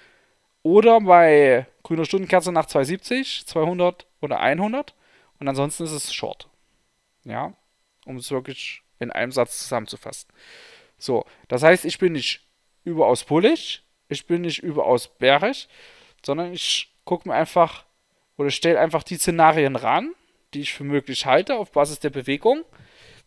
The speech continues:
Und jetzt warte ich einfach ab. Ich guck einfach jetzt Donnerstag, wie fängt er an?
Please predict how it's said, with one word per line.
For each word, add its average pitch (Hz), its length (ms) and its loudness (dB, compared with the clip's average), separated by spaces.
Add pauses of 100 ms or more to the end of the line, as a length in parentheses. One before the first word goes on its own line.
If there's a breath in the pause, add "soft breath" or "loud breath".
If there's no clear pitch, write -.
(180)
Und 156 80 -6
jetzt - 180 -4 (120)
warte - 220 6
ich 240 120 4
einfach - 180 2
ab. 285 220 4
Ich - 120 -4
guck 220 200 -2
einfach 233 260 -2
jetzt - 240 -4
Donnerstag, 220 400 0
wie 202 80 -8
fängt 240 220 -2
er 247 80 2
an? 147 240 -2